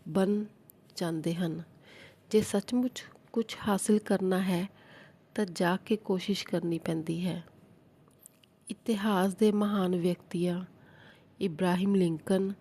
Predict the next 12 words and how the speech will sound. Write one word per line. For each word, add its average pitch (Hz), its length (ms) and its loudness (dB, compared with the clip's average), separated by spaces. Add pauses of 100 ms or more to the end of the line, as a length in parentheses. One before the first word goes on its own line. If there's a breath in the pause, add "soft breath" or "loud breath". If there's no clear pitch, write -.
(360)
ਭਗਤ 196 260 0
ਸਿੰਘ, 196 520 0 (1800 soft breath)
ਅਬਦੁਲ 170 460 -2
ਕਲਾਮ, 190 400 4 (140)
ਇਹ 208 160 4
ਸਾਰੇ 202 380 2
ਦਿਨ 196 260 2
ਦੇ 233 100 4
ਸੁਪਨੇ 185 380 0
ਵੇਖਣ 170 640 -2
ਵਾਲੇ 165 300 2
ਸਨ। 160 320 -4